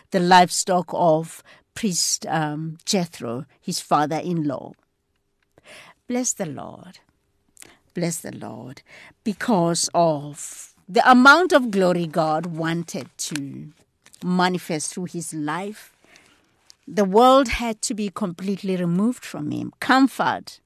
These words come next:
of a palace. Can you imagine palace?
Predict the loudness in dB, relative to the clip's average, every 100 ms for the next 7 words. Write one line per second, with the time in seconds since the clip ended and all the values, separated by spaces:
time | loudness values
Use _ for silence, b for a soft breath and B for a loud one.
0 | _ _ _ _ -2 0 2 0 -2 -2
1 | -2 -6 -6 -4 0 4 4 4 2 -4
2 | -4 0 0 0 -6 -10